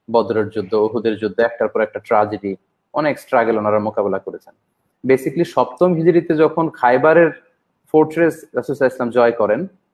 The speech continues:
যেটা মদিনা থেকে বেশ দূরে, ইহুদি কমিউনিটি একটা ছিল, ওদের ট্রেচারির কারণে, ওদের বিশ্বাসঘাতকতার কারণে সেখানে যখন তিনি অভিযান প্রেরণ করেন, ওই খায়বার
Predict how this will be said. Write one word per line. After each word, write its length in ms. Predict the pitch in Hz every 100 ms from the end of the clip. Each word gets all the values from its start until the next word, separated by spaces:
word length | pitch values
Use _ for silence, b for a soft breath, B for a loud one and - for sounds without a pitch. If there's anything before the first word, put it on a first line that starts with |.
| _
যেটা 140 | 117 120
মদিনা 300 | 120 127 123
থেকে 160 | 127
বেশ 400 | 120 139 143 -
দূরে, 320 | 131 107 110 - _ _ _ _ _ _ _
ইহুদি 300 | 147 151 151
কমিউনিটি 480 | 151 139 135 127 123
একটা 200 | - 151
ছিল, 200 | - 123
ওদের 200 | 113 117 -
ট্রেচারির 440 | 127 131 120 117
কারণে, 380 | 117 110 107 107
ওদের 180 | 101 104
বিশ্বাসঘাতকতার 680 | 107 113 113 123 117 117
কারণে 300 | 104 123 139
সেখানে 300 | 147 123 131
যখন 180 | 123 120
তিনি 180 | 113 120
অভিযান 280 | 113 113 110
প্রেরণ 320 | - 117 120
করেন, 260 | 120 156 214 _ _ _ _ -
ওই 80 | 139
খায়বার 460 | - 131 139 175